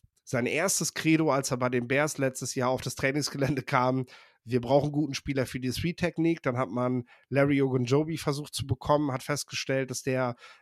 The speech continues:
medik-, medizinisch n-, nicht so ganz passt, äh, dass, dass es dort eben, da hat er die Medicals vercheckt und dementsprechend hat man ihn dann nicht genommen, äh, und hat eher so eine, so eine B-Lösung genommen, sag ich mal. Aber man weiß, das hat weiterhin hohe Priorität und wenn Jalen Carter noch da ist, wenn die Bears dran sind, dann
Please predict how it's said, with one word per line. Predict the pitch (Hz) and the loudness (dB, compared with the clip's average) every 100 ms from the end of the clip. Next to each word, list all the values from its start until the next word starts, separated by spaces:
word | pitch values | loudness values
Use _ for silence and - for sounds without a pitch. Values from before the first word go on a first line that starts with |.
| - | -2
medik-, | 127 135 147 - - | 2 2 0 -6 -4
medizinisch | 135 123 - 196 185 175 - | -4 -4 -2 4 6 6 0
n-, | 147 143 151 113 | -6 -6 -6 -2
nicht | 151 156 | -2 0
so | - | -2
ganz | 147 151 151 | 0 0 0
passt, | - 160 147 - | 0 2 0 -4
äh, | - 127 135 | -2 0 0
dass, | 127 131 - | -2 -6 -8
dass | 131 117 | -10 -10
es | 131 | -12
dort | 139 139 143 | -6 -6 -6
eben, | 127 131 127 120 - - - | -8 -8 -6 -8 -12 -20 -6
da | 127 | -2
hat | 123 | 0
er | 135 | 0
die | 127 | 0
Medicals | 127 139 143 143 135 | 0 0 0 -4 -4
vercheckt | - 131 - 139 - | -6 -4 -2 -2 -4
und | 123 | -4
dementsprechend | 127 123 - - 120 127 120 - - - | -2 -2 -4 -6 -6 -4 -4 -6 -20 -10
hat | - - | -6 -4
man | 135 | -2
ihn | 131 131 | 0 2
dann | 123 | 2
nicht | 147 - | 0 0
genommen, | 151 143 143 147 147 | 2 4 4 4 0
äh, | 82 123 | 0 0
und | 123 107 120 | 0 -2 -4
hat | 127 | -4
eher | 120 127 | -6 -6
so | 123 | -4
eine, | 123 120 | -2 -4
so | 113 | -4
eine | 120 117 | -6 -6
B-Lösung | 131 143 165 156 160 147 147 | -4 -2 2 2 2 0 0
genommen, | 147 143 147 | 2 0 0
sag | 143 143 | -2 -4
ich | 139 - | -4 -2
mal. | 135 135 135 - - | 0 0 -2 -10 -14
Aber | - 117 127 | -4 2 4
man | 127 120 | 4 2
weiß, | 117 143 - | 2 0 -2
das | 120 | -2
hat | 127 120 | -2 2
weiterhin | 127 127 123 131 | 2 2 2 2
hohe | 123 135 | 2 2
Priorität | 127 - 123 117 117 120 123 110 | 2 2 0 -2 -2 0 0 0
und | 104 95 | -4 -6
wenn | 107 107 | -8 -8
Jalen | 101 113 113 | -4 -4 -4
Carter | 113 127 139 151 | 0 2 4 4
noch | 143 131 | 2 2
da | 127 127 131 | 0 2 0
ist, | 135 | -2
wenn | 127 | -4
die | 120 | -4
Bears | 107 120 135 - | -2 -2 -2 -2
dran | 131 139 | 0 2
sind, | 127 127 120 | 2 -2 -2
dann | 117 120 117 | -2 0 -2